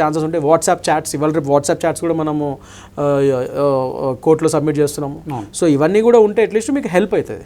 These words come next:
Speaker 1: అసలు ఏమీ లేకుండా కేవలం క్యాష్ ఇచ్చి నిద్రపోతే మాత్రం చాలా కష్టమే.
Speaker 2: ఓకే.
Speaker 1: So either మీకు విట్నెస్లు ఉండాలి, WhatsApp చాట్స్ అని ఉండాలి. ఇవేం లేనప్పుడు, ప్రామిసరీ నోట్ కానీ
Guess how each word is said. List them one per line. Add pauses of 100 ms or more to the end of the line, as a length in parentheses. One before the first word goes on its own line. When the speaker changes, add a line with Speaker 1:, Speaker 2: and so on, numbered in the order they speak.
Speaker 1:
అసలు
ఏమీ
లేకుండా
కేవలం
క్యాష్
ఇచ్చి
నిద్రపోతే
మాత్రం
చాలా
కష్టమే.
Speaker 2:
ఓకే.
Speaker 1:
So
either
మీకు
విట్నెస్లు
ఉండాలి,
WhatsApp
చాట్స్
అని
ఉండాలి.
ఇవేం
లేనప్పుడు,
ప్రామిసరీ
నోట్
కానీ